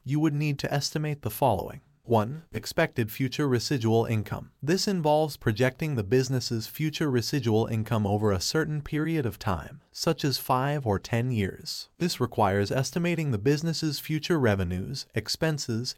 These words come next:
and the cost of capital. Two, required rate of return. This is the rate of return that investors expect to receive for investing in the business.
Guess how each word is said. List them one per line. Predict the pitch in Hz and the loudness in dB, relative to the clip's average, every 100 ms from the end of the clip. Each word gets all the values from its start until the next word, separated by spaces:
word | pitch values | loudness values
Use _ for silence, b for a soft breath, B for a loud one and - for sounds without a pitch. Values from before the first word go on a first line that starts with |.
| - | -2
and | 110 | 0
the | 107 | 0
cost | - 156 165 - | 0 0 0 -2
of | 120 | -4
capital. | - 127 - - - - _ - | 0 0 0 -6 -10 -16 _ -2
Two, | 147 104 135 - - | 2 2 2 -10 -6
required | 104 - 123 139 139 | -6 2 2 4 2
rate | 113 117 | 4 2
of | 107 | 2
return. | 117 113 95 - - - | 0 0 -4 -6 -12 0
This | 180 190 | 0 2
is | 190 | 0
the | 131 | 2
rate | 120 147 170 | 2 4 2
of | 143 | 2
return | 135 135 151 147 131 | 0 0 0 2 2
that | 107 | 2
investors | 113 110 131 - 139 104 | 2 2 0 0 -2 -2
expect | 98 - 135 135 | -4 -2 -2 -2
to | - | -2
receive | 113 113 - 165 | 0 0 -2 -2
for | 147 113 | -2 0
investing | 104 98 117 - 165 160 | 0 2 0 0 -4 -2
in | 120 | 0
the | 98 | 2
business. | 101 95 110 - - - | 2 2 0 -10 -12 -12